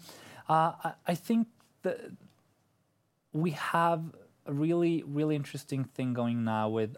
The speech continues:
a lot of public magic going on, especially in Oslo, but also in, you know,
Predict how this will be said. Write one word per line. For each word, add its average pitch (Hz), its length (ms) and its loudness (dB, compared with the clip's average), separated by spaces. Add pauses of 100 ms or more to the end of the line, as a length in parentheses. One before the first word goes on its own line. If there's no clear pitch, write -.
a 123 60 -2
lot 113 340 2
of 123 80 -6 (160)
public 120 420 -4
magic 110 380 -2
going 110 240 -6
on, 107 140 -8
especially 123 460 -4
in 107 100 -4
Oslo, 110 460 -10
but 117 180 -10
also 113 500 -10
in, 117 420 -8 (120)
you 127 100 -8
know, 117 180 -2